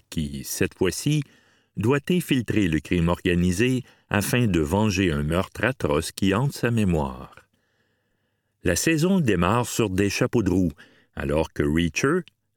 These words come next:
Alan Ritchson, un ex-militaire, se retrouve dans la merde après avoir tué un policier qu'il pensait être impliqué dans l'enlèvement d'un jeune homme, Rick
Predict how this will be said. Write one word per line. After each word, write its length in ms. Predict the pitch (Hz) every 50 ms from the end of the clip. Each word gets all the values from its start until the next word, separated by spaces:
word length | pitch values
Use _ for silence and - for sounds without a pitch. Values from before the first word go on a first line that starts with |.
| _ -
Alan 460 | - 80 76 76 78 76 64 65 67
Ritchson, 680 | 69 80 90 - - - 135 143 139 117 92 80 73 71 - - - - _ _ -
un 240 | 87 80 73 73
ex-militaire, 1400 | 85 98 98 - - - - - 71 71 69 69 76 85 87 98 95 - - 113 117 127 127 117 110 92 - - - - - _ _ -
se 160 | 110 - -
retrouve 440 | 147 156 156 - - 180 175 156 127
dans 160 | 107 110 117
la 140 | 120 123 120
merde 400 | 117 107 107 104 87 78 78 80
après 320 | 78 76 - 85 82 78
avoir 320 | 87 76 71 85 78 73 -
tué 240 | - - - 101 95
un 120 | 82 78
policier 520 | 76 - 95 95 92 - - 107 110 110
qu'il 220 | 101 - 104 95 90
pensait 360 | - 104 101 98 - 95 87 -
être 320 | 98 101 113 107 - 117
impliqué 560 | 131 151 147 - 120 123 - - 113 107 101
dans 200 | 82 76 78 78
l'enlèvement 680 | 78 80 92 117 135 139 135 131 123 - 113 113 120 120
d'un 180 | 107 113 110 104
jeune 220 | 98 104 98 92
homme, 440 | 92 90 85 78 73 71 69 69 69 - - - - - _ -
Rick 380 | - 98 113 147 147 - - -